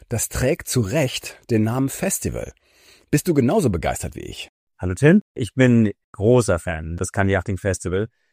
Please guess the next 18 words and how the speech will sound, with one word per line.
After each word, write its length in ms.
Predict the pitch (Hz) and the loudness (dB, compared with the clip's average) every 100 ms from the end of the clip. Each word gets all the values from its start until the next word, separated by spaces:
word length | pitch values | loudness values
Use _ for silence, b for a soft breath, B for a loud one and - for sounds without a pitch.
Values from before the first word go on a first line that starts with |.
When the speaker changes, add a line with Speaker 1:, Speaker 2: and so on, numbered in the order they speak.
| _ - | _ -4
Speaker 2:
Ähm, 200 | 98 101 | 0 0
es 140 | - | -2
ist 100 | 104 | -4
tatsächlich 320 | 98 104 92 | -4 -2 -4
dieses 200 | 101 95 | -4 2
Jahr 100 | 101 | 2
mein, 260 | 95 98 - _ | 2 0 -6 _
eine, 280 | - 110 117 | -4 0 2
meine 220 | 113 107 | 2 2
einundzwanzigste 800 | 127 135 139 - 127 120 110 120 | 2 2 2 2 0 0 -4 0
Messe 300 | 110 120 - | 2 2 -2
hier 220 | 107 113 113 | -2 0 0
unten 220 | 120 120 | 0 0
an 100 | 110 | 2
der 340 | 107 104 98 | 4 2 0
Côte 80 | - | 2
Speaker 1:
Mhm. 100 | 113 | 4
Speaker 2:
d'Azur, 520 | 104 107 117 110 113 | 4 4 4 4 2